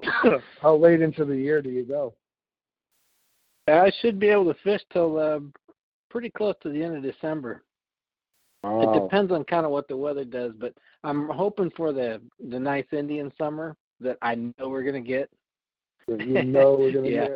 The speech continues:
Speaker 1: get. <laughs>
Speaker 2: But, <laughs> but, um, yeah, we, we'll go into December, and I don't mind fishing in my coveralls. I don't care. I, that's when I caught my biggest fish. I caught, like, forty-three inches in, in, uh, in December. So.
Speaker 1: Wow, what was that?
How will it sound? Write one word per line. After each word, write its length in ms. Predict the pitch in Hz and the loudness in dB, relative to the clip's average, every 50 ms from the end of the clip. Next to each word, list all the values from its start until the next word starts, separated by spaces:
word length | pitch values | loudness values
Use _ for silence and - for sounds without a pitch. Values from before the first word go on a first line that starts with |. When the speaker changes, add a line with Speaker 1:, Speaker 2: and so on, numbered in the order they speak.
| 127 - - 156 - - - - 180 | -8 -8 -8 -8 -8 -10 -10 -4 -2
Speaker 1:
get. 560 | 170 165 147 - 208 160 - 208 208 156 - | -2 -2 0 -2 -6 -4 -4 -4 -4 -4 -2
<laughs> 0 | |
Speaker 2:
But, 580 | 160 151 143 143 156 - - - 185 - - - _ _ _ _ | -2 -2 -2 -2 -4 -6 -6 -6 -6 -6 -6 -10 _ _ _ _
<laughs> 320 | _ _ _ _ _ - | _ _ _ _ _ -12
but, 240 | 139 127 143 143 156 | -4 -2 0 0 0
um, 200 | 156 151 147 143 | 0 -2 -2 -4
yeah, 320 | 131 135 143 139 135 123 107 - _ | -4 -4 -4 -4 -4 -6 -8 -10 _
we, 180 | 147 147 175 175 | -6 -6 -4 -4
we'll 240 | 151 139 160 170 160 | -4 -6 -6 -6 -6
go 240 | 151 170 165 156 | -6 -6 -6 -6
into 220 | 151 147 135 135 120 | -6 -8 -10 -12 -12
December, 580 | 117 117 - - - 123 120 117 117 120 117 110 135 | -14 -16 -14 -12 -12 -12 -10 -10 -10 -12 -12 -12 -10
and 160 | 135 135 156 | -6 -4 -2
I 80 | 170 185 | 0 0
don't 160 | 190 175 165 | 0 0 -2
mind 220 | 156 139 131 131 - | -2 -4 -4 -6 -4
fishing 300 | - 139 120 - 147 131 | -6 -6 -6 -4 -6 -4
in 80 | 123 120 | -4 -2
my 140 | 120 120 113 | -4 -4 -4
coveralls. 580 | - 123 123 110 107 110 110 113 113 117 120 113 | -4 -4 -6 -6 -6 -8 -10 -8 -8 -8 -8 -4
I 80 | 120 | -2
don't 180 | 139 151 143 131 | 0 0 0 0
care. 260 | - 120 117 113 - _ _ _ - - | -2 -2 -2 -2 -6 _ _ _ -4 0
I, 100 | 135 143 | 0 2
that's 240 | 147 160 165 - - | 2 2 0 0 0
when 100 | 185 185 | 0 2
I 100 | 175 160 | 2 0
caught 220 | - 190 180 170 170 | 0 -2 -4 -2 -2
my 100 | 165 156 | -4 -6
biggest 320 | 147 160 165 151 151 - _ - | -4 -4 -6 -6 -6 -10 _ -8
fish. 200 | 185 196 170 - - - - _ _ _ - | -6 -6 -6 -8 -12 -18 -20 _ _ _ -16
I 80 | 135 - | -12 -6
caught, 220 | - 175 151 156 | -4 -4 -2 0
like, 180 | 151 135 123 - - | 0 0 0 -2 -4
forty-three 520 | 147 151 151 147 131 _ - 156 156 156 | -4 -2 -2 -2 -4 _ -6 -6 -4 -4
inches 340 | 165 160 - 143 123 113 117 | -4 -6 -6 -8 -10 -8 -8
in, 240 | 117 117 117 113 - _ _ _ _ _ _ _ _ _ _ _ _ _ _ _ _ - | -8 -6 -6 -8 -8 _ _ _ _ _ _ _ _ _ _ _ _ _ _ _ _ 0
in, 280 | 135 131 127 123 120 120 | 0 0 2 0 -2 -2
uh, 300 | 117 113 113 113 110 104 _ _ _ _ _ _ - - | -2 -4 -4 -6 -8 -12 _ _ _ _ _ _ -16 -10
in 180 | 123 117 113 107 | -8 -8 -6 -6
December. 600 | 117 - - - 127 117 117 113 113 98 - 92 _ _ - | -6 -6 -2 -2 0 0 0 0 -2 -2 -4 -8 _ _ -8
So. 280 | - 113 107 110 113 - _ _ - | -6 -6 -6 -6 -8 -10 _ _ -2
Speaker 1:
Wow, 500 | 117 120 123 131 135 135 127 123 113 110 | 0 2 4 6 6 6 6 6 4 2
what 200 | 104 110 123 127 123 | 0 -2 -2 -2 -2
was 120 | 127 107 113 | -4 -2 0
that? 380 | 123 127 139 139 127 113 104 | 2 4 6 6 6 4 2